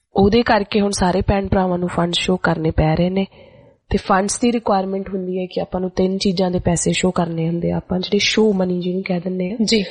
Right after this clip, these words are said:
Speaker 1: ਸਟੂਡੈਂਟ ਵੀਜ਼ਾ ਲਈ। ਇੱਕ ਉਹ 'ਚ ਹੁੰਦੀ ਹੈ ਇੱਕ ਸਾਲ ਦੀ ਟਿਊਸ਼ਨ ਫੀਸ, ਇੱਕ ਸਾਲ ਦੇ ਲਿਵਿੰਗ ਐਕਸਪੈਂਸਿਸ ਤੇ ਇੱਕ ਸਾਲ ਦੇ ਟਰੈਵਲ ਐਕਸਪੈਂਸਿਸ।
Speaker 2: ਜੀ।
Speaker 1: So ਉਹਦੇ ਵਿੱਚ mostly ਇਹ ਜਿਹੜੇ ਚੇਂਜਸ ਆਉਂਦੇ ਨੇ, ਅਮ,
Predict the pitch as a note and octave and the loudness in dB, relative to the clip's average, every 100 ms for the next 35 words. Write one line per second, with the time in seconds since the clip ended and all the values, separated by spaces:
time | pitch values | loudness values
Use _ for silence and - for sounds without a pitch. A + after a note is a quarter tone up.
0 | - - G3+ F#3 F3+ F3 F3+ F3+ A3+ - | -8 -2 0 2 0 2 2 0 -2 -8
1 | - - - _ _ G3+ - G#3+ A3+ G#3+ | -20 -20 -20 _ _ -2 2 2 2 2
2 | G3+ F3+ - F#3 F3 F#3 F#3 F3+ G3 F#3+ | 2 2 0 0 2 0 0 -2 -2 0
3 | G3 A#3 - - _ _ - _ _ _ | 0 0 -8 -16 _ _ -20 _ _ _
4 | - - - - F#3 F3 F3+ F3+ F3+ F#3+ | -20 -2 0 0 2 2 2 2 2 2
5 | G#3 - - G#3 G#3 - A#3+ - - _ | 0 -2 0 0 0 -2 -2 -4 -16 _
6 | _ _ _ _ - - A3 - F#3+ E3 | _ _ _ _ -8 -6 -6 -2 0 0
7 | E3+ - D#3+ C#3+ C3+ - - F3+ - - | -2 -2 -2 -2 -4 -4 -4 -4 -6 -8
8 | - A3 G#3+ F#3 - - - - - - | -6 -2 0 -2 -6 -20 -20 -6 -4 2
9 | G#3 G#3 - _ _ G#3+ G#3+ C4 C4 A#3 | 2 2 -2 _ _ 2 4 4 4 0
10 | G#3+ - A3 G#3+ - G#3+ A3 - B3+ B3+ | -2 -2 0 0 0 0 0 0 0 2
11 | B3 A#3 B3 A#3+ A3 G3 G3 F3+ F3+ F3+ | 2 2 -2 0 -2 0 0 0 0 0
12 | F3+ F#3 F#3 - F3+ F3 F3 | 0 -2 -2 -2 -2 -2 -6